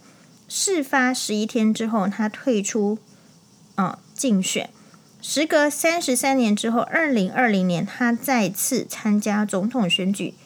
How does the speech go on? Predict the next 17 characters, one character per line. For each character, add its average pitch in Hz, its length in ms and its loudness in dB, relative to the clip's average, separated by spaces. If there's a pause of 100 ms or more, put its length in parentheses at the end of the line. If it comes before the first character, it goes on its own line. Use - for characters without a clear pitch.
(140)
胜 220 360 0
选。 - 300 -6 (540)
这 311 180 2
一 330 60 -2
年 214 280 2
他 240 200 0
已 202 60 2
经 202 280 2
七 226 220 -2
十 - 180 -6
八 180 300 -2
岁， 175 320 -4 (320)
他 311 120 2
的 311 120 0
名 202 180 4
字 202 100 -2
叫 202 280 0